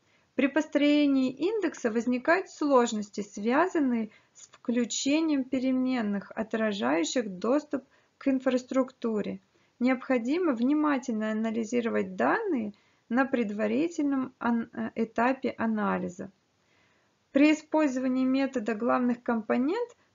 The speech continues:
показатель, включающий индикаторы доступа к инфраструктуре, улавливает не только благосостояние домохозяйств, но и факт проживания домохозяйства в городе.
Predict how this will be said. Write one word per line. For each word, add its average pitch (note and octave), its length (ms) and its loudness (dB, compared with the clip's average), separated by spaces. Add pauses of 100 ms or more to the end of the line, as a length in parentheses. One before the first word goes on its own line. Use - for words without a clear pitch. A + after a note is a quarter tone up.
показатель, C#4+ 680 2
включающий A#3+ 880 -2
индикаторы A#3 680 0
доступа G#3 560 -2
к F#3+ 140 -6
инфраструктуре, A3+ 1040 -4 (460)
улавливает B3 840 2 (300)
не A3 140 2
только F4+ 420 2
благосостояние C#4+ 1120 2
домохозяйств, A3 800 0 (420)
но A#3+ 160 4
и C4+ 100 6
факт D4+ 460 0
проживания A#3+ 640 0
домохозяйства A3+ 880 -2
в B3+ 80 -6
городе. F#3+ 580 -2